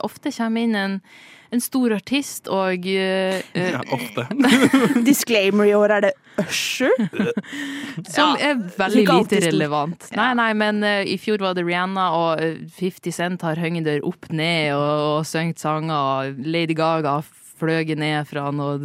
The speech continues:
Speaker 2: Fifty Cent,
Speaker 1: Ja,
Speaker 2: eh,
Speaker 1: ja.
Speaker 2: under Superbowl så ut som en dollar.
Speaker 1: <laughs> Helt enig. Men det her halftime-showet, det er vel da, som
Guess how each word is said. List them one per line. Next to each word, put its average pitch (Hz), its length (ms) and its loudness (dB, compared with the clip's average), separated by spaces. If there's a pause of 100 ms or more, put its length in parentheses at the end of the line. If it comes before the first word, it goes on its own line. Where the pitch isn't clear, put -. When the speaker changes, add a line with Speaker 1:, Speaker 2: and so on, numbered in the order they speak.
(400)
Speaker 2:
Fifty 135 320 -8
Cent, 127 320 -4
Speaker 1:
Ja, - 240 2
Speaker 2:
eh, 113 140 0
Speaker 1:
ja. 120 180 -4
Speaker 2:
under 117 160 0
Superbowl 113 480 -4
så 117 140 -2
ut 92 80 -10
som 104 100 -6
en 107 80 -4
dollar. 101 300 -8 (320)
Speaker 1:
<laughs> 247 1040 6 (1160)
Helt 175 240 -2
enig. 156 260 -2 (720)
Men 262 180 2
det 254 80 4
her 262 160 2
halftime-showet, 254 720 2
det 233 60 4
er 277 80 2
vel 220 220 0
da, 208 120 4 (420)
som 208 300 0